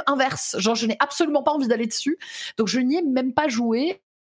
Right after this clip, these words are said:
Finalement, le moment où je me suis dit : « Bon, allez, peut-être je pourrais faire une game avec, euh, avec des copains », mais en fait, le jeu était déjà, euh, complètement, euh,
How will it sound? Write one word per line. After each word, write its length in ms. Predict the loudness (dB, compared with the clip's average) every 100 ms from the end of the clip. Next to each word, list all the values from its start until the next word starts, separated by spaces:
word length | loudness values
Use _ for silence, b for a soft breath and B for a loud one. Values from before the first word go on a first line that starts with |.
| -2
Finalement, 260 | 0 2
le 120 | 2
moment 280 | 2 2 2
où 60 | 2
je 80 | 0
me 100 | -2
suis 220 | 0 0
dit : « 280 | 2 0 0
Bon, 540 | -6 -2 0 0 -2 -4 b
allez, 280 | 0 2 0
peut-être 300 | 0 -2 -2
je 40 | 0
pourrais 180 | -2
faire 140 | 2 0
une 120 | 2
game 160 | 2 2
avec, 320 | 0 -2 0
euh, 160 | 0 2
avec 160 | 0
des 100 | -2
copains », 300 | 0 2 2 0
mais 60 |
en 60 | 0
fait, 80 | 0
le 60 | 0
jeu 160 | -2
était 200 | -2 -4
déjà, 360 | -4 -2 0 0
euh, 160 | 0 -4
complètement, 640 | -4 -4 -2 0 0
euh, 40 | -2